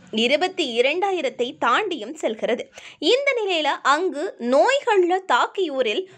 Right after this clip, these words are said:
புகைப்பழக்கம் உள்ளோரின் சதவீதம் மிக குறைவாக இருக்கிறது.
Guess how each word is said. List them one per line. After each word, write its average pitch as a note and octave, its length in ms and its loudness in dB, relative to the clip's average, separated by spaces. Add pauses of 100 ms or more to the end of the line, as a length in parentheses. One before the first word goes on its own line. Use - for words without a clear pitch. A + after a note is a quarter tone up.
(140)
புகைப்பழக்கம் F4 1000 2
உள்ளோரின் B3+ 540 2
சதவீதம் E4 840 -2 (260)
மிக C5 460 2
குறைவாக B3 520 -2
இருக்கிறது. F#3+ 440 -6